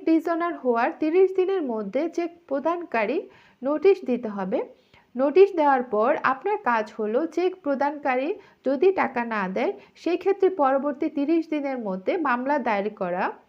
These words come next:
সকল প্রয়োজনীয় কাগজপত্র, যেমন চেকের কপি, ব্যাংকের ডিজোনার স্লিপ, নোটিশের কপি ইত্যাদি সংগ্রহ করে আপনার কাজ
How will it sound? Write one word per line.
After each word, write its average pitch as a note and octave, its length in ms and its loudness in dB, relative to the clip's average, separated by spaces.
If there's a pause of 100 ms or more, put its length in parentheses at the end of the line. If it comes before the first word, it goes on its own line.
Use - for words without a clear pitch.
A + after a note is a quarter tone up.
(1080)
সকল D4 340 6 (100)
প্রয়োজনীয় F4 460 -2
কাগজপত্র, B3+ 580 0 (180)
যেমন C4 240 -2 (120)
চেকের D#4 340 -2 (120)
কপি, A3 340 -4 (180)
ব্যাংকের A#3 420 -2
ডিজোনার A#3+ 460 -6 (100)
স্লিপ, A3+ 400 -4 (320)
নোটিশের D4+ 480 0 (100)
কপি G#3+ 240 -2 (100)
ইত্যাদি D#4+ 400 0 (120)
সংগ্রহ B3 400 -2
করে A3+ 260 -4 (100)
আপনার B3+ 360 -6
কাজ G3+ 240 -4